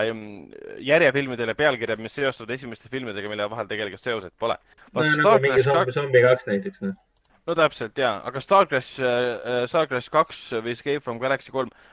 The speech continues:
Speaker 1: vaat see on tõesti nagu Itaalia pornokas. See on inglisekeelne film muidugi täiesti. Inglise näitlejad ja kõik siuksed asjad, aga see on ikka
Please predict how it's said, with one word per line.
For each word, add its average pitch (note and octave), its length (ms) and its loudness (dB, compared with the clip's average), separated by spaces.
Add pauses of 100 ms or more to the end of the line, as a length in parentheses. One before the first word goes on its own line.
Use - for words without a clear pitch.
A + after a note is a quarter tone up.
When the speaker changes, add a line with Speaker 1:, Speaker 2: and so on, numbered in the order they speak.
(100)
Speaker 1:
vaat A#2 100 -6
see G3+ 140 2
on D3+ 40 -2
tõesti C#3 300 0
nagu A2+ 180 -6
Itaalia A2 380 0
pornokas. G#2 380 -8 (420)
See - 80 -8
on D#3+ 80 -2
inglisekeelne C#3 420 -2
film D#3+ 180 -2
muidugi G2 240 -6
täiesti. G#2 500 -6 (380)
Inglise B2+ 340 -6
näitlejad C3+ 360 -4
ja A2 60 -6
kõik A#2 140 -10
siuksed B2 260 -10
asjad, A#2+ 200 -8
aga A2 140 -10
see C3 140 -6
on B2 60 -8
ikka A#2+ 160 -14